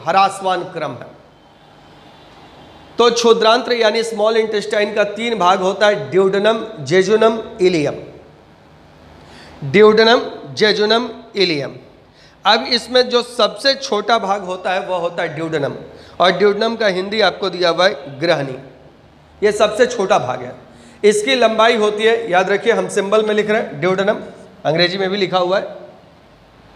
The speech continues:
और इसका लंबाई होता है लगभग बीस से पच्चीस सेंटीमीटर।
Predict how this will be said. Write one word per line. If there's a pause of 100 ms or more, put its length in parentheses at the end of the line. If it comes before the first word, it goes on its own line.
(600)
और
इसका
लंबाई
होता
है
लगभग
बीस
से
पच्चीस
सेंटीमीटर।